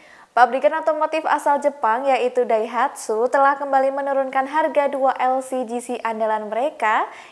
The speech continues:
yaitu Ayla dan Sigra loh. Meski pemerintah belum mengesahkan aturan terkait insentif P P N B M, namun Daihatsu tetap kembali menurunkan harga dua L C G C tersebut.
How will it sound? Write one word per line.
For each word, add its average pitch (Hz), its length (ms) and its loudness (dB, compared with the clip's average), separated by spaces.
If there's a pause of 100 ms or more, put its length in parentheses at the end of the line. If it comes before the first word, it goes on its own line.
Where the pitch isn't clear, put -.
yaitu 247 560 0
Ayla 277 560 2
dan 208 400 -6
Sigra 226 560 -4
loh. 214 400 0 (320)
Meski 269 240 -4
pemerintah 320 560 2
belum 285 320 0
mengesahkan 285 480 -2
aturan 254 400 -2
terkait 254 400 -2
insentif 277 560 -2
P 226 160 0
P - 0 -
N 226 320 -2
B 262 80 -2 (160)
M, 214 320 -4 (320)
namun 285 240 -2
Daihatsu 311 480 4
tetap 294 320 0
kembali 269 320 0
menurunkan 269 560 -2
harga 302 400 0
dua 277 240 2
L 277 240 0
C 277 240 -4
G 247 240 -6
C 233 320 -8
tersebut. 208 960 -4